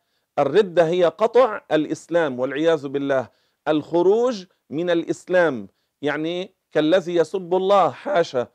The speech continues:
أو سب نبيا من الأنبياء، أو ملكا من الملائكة كجبريل كعزرائيل،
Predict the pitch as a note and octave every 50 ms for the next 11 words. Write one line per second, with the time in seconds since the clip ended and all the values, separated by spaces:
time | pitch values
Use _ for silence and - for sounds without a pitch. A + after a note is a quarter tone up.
0 | _ _ _ _ _ _ - - F3+ G3 F#3+ F3 - - F#3+ E3+ D#3+ E3+ E3+ E3+
1 | E3 D#3 D3+ G#3 G3 F#3 F3+ F3 E3+ E3 E3 D#3+ D#3 - D3 D3+ D3 C#3 D3+ D3
2 | C#3+ C#3 C3 - - _ _ _ _ _ _ - - E3+ F#3 F3 F3 F#3+ G#3 G#3
3 | F#3+ F#3 - F#3 E3+ E3 E3 D#3+ D#3+ D#3 D#3 D3+ D3+ D#3+ D#3+ D3+ D3 - C3+ -
4 | - A#2+ A2 G#2 _ _ _ _ _ _ - D3+ C#3+ B2+ D3 C#3 C#3+ D3+ E3+ F3+
5 | E3+ E3 D3+ - D#3 D3 C3+ C#3+ C3 A#2 C#3+ D3+ D3+ D3 - E3 E3 D#3+ D3+ C#3
6 | -